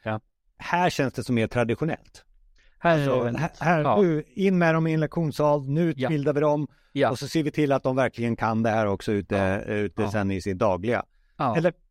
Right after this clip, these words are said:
Speaker 2: eller är det
Speaker 1: Ja, ja, men faktiskt, det, det är väldigt, väldigt simpelt <laughs> i, i de här stegen. Och det,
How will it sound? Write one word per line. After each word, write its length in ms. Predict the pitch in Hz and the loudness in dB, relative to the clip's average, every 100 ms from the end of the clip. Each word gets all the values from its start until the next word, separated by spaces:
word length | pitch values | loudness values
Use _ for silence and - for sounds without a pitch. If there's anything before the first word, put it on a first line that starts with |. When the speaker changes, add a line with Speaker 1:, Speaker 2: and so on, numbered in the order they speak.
| _ - | _ -6
Speaker 2:
eller 220 | 170 170 170 | -2 0 -2
är 100 | 170 | 0
det 60 | |
Speaker 1:
Ja, 260 | 180 202 185 | 2 4 4
ja, 100 | 190 | 2
men 300 | 190 190 175 | 0 -2 -2
faktiskt, 480 | - 190 - 117 104 | -4 -4 -4 -4 -2
det, 220 | 156 160 | -2 0
det 120 | 151 | 0
är 40 | |
väldigt, 480 | 156 165 151 143 - | 0 0 0 -2 -2
väldigt 300 | 147 123 123 | -2 0 -4
simpelt 760 | - 151 139 117 101 92 - - | -4 -4 -4 -4 -4 -4 -8 -8
<laughs> 180 | 175 - | -4 0
i, 180 | 147 135 | 0 2
i 40 | |
de 140 | 120 | 0
här 140 | 113 113 | 0 -4
stegen. 460 | - 127 110 104 | -2 -2 -2 -2
Och 100 | 110 | -2
det, 100 | 120 | -2